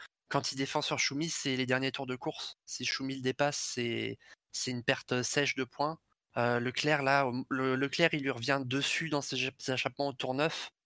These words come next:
Euh, ça veut dire que réalistiquement, il doit le retenir soixante tours. S'il,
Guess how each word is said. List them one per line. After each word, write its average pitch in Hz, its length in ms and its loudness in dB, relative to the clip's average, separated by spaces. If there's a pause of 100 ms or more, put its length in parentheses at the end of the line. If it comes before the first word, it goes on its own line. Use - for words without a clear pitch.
(100)
Euh, 120 240 4
ça 120 180 0
veut 123 100 0
dire 131 200 0
que - 120 0
réalistiquement, 131 600 0
il 139 80 0
doit 127 100 2
le 120 60 2
retenir 123 300 -2
soixante 127 360 -4
tours. - 340 -6
S'il, 117 380 -6